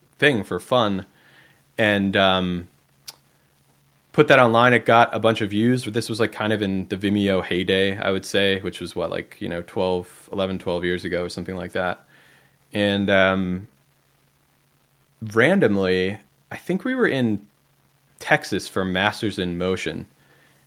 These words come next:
And, um, I got a call on my cell phone from Nike, Nike's agency in London. And I was like, "What is going on? This is crazy." You know, like, it would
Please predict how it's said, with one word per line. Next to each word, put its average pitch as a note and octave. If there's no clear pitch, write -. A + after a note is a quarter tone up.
And, F#2+
um, F2
I G#2
got A#2+
a A2
call C#3+
on B2
my G2+
cell A2
phone F#2
from F2
Nike, F2+
Nike's B2+
agency A2
in E2+
London. G2
And F#2+
I F#2+
was F#2+
like, E2+
"What A2
is F#2+
going F#2
on? F#2
This -
is F#2
crazy." G2
You F#2+
know, F#2
like, F2
it G2+
would F#2+